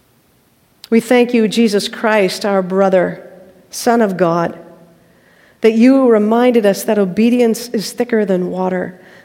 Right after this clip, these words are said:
that discipleship is the thing that matters most, and we're never to make an idol out of what we have or what we don't have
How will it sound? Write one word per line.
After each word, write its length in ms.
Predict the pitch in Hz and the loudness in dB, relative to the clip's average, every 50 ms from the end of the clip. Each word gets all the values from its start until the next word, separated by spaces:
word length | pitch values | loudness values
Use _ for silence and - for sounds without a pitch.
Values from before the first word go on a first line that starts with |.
| _ - | _ -4
that 100 | 226 208 | -2 -2
discipleship 840 | 220 202 - - - 247 247 262 240 247 233 - - 240 226 233 - | -2 -2 -2 -2 0 2 2 2 2 0 -2 -2 0 -2 -2 -2 -2
is 140 | 208 180 180 | -4 -2 0
the 100 | 208 196 | -2 -2
thing 300 | 202 - 226 226 226 220 | 0 0 0 2 2 2
that 140 | 208 - - | 0 0 -2
matters 540 | 196 196 196 196 208 214 208 196 180 175 | -2 -2 0 0 0 0 0 0 0 0
most, 600 | 185 185 185 190 202 202 202 190 180 170 - - - - - - - - | -2 -2 -2 -2 0 0 0 0 0 -2 -6 -12 -16 -20 -20 -20 -10 -4
and 120 | - 220 214 | 0 2 4
we're 120 | 226 220 | 4 4
never 400 | 220 220 220 240 262 269 285 277 254 | 4 4 4 4 4 4 2 2 0
to 120 | - 240 | 0 0
make 260 | 233 233 233 240 233 | 2 2 2 2 2
an 160 | 226 202 196 - | 0 -2 0 -2
idol 500 | - 202 214 214 214 214 208 196 196 - | 0 2 2 4 4 4 2 2 0 0
out 140 | 214 196 190 | -2 0 0
of 120 | 202 185 | 0 2
what 140 | 196 196 185 | 0 0 2
we 140 | 190 196 185 | 2 0 0
have 580 | 156 - - 233 220 220 226 220 196 - - 226 | -2 -2 -6 -4 -2 0 0 -2 -2 -4 -6 -4
or 60 | 208 | -4
what 200 | 185 190 - - | -2 -4 -4 -2
we 120 | 202 196 | -2 -4
don't 380 | 175 165 170 190 185 196 185 190 | -4 -2 -2 -2 -2 -2 -4 -4
have 420 | - 175 170 170 175 170 165 - | -4 -4 -4 -4 -6 -8 -10 -14